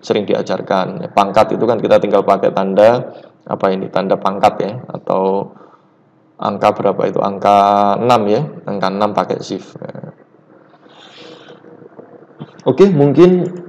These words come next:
itu yang dapat saya sampaikan ya, ini hasil akhirnya. Seperti biasa, kalau ada pertanyaan, silakan saudara tanyakan melalui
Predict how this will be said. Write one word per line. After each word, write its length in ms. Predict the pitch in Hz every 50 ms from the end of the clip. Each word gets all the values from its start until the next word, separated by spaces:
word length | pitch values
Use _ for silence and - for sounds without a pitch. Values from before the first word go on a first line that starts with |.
| - - - - - -
itu 320 | 139 - - - 165 156
yang 520 | 135 127 123 120 120 123 123 120 117 - - _ _ _ _ _ _ _ _ -
dapat 320 | 123 107 - 113 117 117 - - - - - - - _ _ _ _
saya 680 | - - 113 107 107 107 104 104 107 104 104 104 104 104 _ _ _ _ _ _ _ _ _
sampaikan 800 | - - - 107 104 98 98 95 - - 123 151 160 143 - -
ya, 340 | - 107 107 139 156 147 - -
ini 160 | - 110 101
hasil 160 | 95 - 104
akhirnya. 500 | 98 95 92 98 98 101 107 127 175 - - - - - _ _ _ _ _ _ _ _ _ _ _ _ _ _ _ -
Seperti 360 | - - 127 - - 127 113
biasa, 340 | 120 110 101 - 131 151 151
kalau 140 | 127 107 101
ada 120 | 101 110 -
pertanyaan, 760 | - 98 - 104 104 107 104 - - 127 135 147 156 156 147
silakan 800 | - 110 104 101 95 101 117 113 113 117 120 117 117 117 - - - - _ _ _ _ _ _ _ _ _ _ _
saudara 320 | - 107 92 95 101 98 98
tanyakan 560 | 95 104 98 101 98 92 - 110 113 113 113
melalui 720 | 107 101 101 104 104 104 107 110 113 113 117 123 123 123